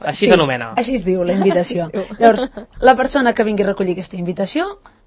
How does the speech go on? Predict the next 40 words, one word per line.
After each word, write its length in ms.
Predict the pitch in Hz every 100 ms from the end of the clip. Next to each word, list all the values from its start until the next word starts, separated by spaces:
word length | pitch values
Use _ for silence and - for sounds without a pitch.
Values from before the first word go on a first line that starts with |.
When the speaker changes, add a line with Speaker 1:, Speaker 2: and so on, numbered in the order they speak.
| -
Speaker 2:
el 120 | 208
que 100 | 220
té 100 | 254
és 100 | 262
que 100 | 233
pot 180 | 233 208
entrar 240 | 190 196
un 60 | 190
dia 160 | 214
a 40 | 226
dir 100 | 202
Sant 180 | - 175
Cugat 360 | 208 285 320 -
a 100 | 196 190 -
provar 260 | 220 233 247
totes 200 | 220 196
les 120 | 170
instal·lacions, 640 | 170 - 165 156 160 165 160
Speaker 1:
Si 120 | 214
Speaker 2:
no 80 | 240
Speaker 1:
li 40 |
a-, 40 | 226
Speaker 2:
només 180 | 277 -
piscina. 440 | 214 - 165 165
Speaker 1:
si 180 | 160 226
li 100 | 226
agrada 280 | 190 160 139
i 40 | 139
s'hi 100 | 160
apunta, 520 | 165 247 254 269 269
Speaker 2:
Si 140 | - 294
li 100 | 269
agrada 180 | 247 220
i 60 |
s'hi 120 | - 220
apunta 400 | 214 247 196 -
i 100 | 226
té 100 | 262
una 180 | 254 269
persona 600 | 262 247 - 247 208 165